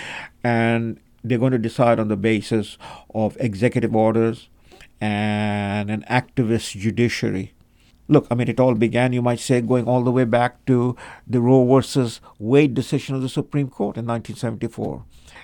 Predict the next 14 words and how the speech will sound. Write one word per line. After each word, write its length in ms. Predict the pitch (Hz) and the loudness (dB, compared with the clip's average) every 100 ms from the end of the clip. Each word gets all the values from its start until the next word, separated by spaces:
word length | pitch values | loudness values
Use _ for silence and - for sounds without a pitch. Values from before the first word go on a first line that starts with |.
| _ | _
that, 640 | 101 117 113 110 104 104 - - - | -2 2 2 2 0 -4 -8 -18 -2
uh, 160 | 104 - | -2 0
approved 440 | 110 - 123 117 | -4 -2 0 2
of 80 | 104 | 4
abortion 540 | 101 98 110 107 - 101 | 2 6 4 4 -2 -2
or 80 | |
legalized 540 | 104 110 110 110 101 95 | 2 2 4 2 0 -2
abortion, 680 | 98 98 101 - 110 - - | -2 -2 -4 -8 -10 -10 -10
you 120 | 107 | -8
know. 260 | 95 92 92 - - - | -6 -6 -8 -14 -14 0
And 200 | 117 - | 0 2
from 180 | 117 | 2
then 160 | 107 117 | 6 6
on, 420 | 107 104 98 95 | 6 4 0 -4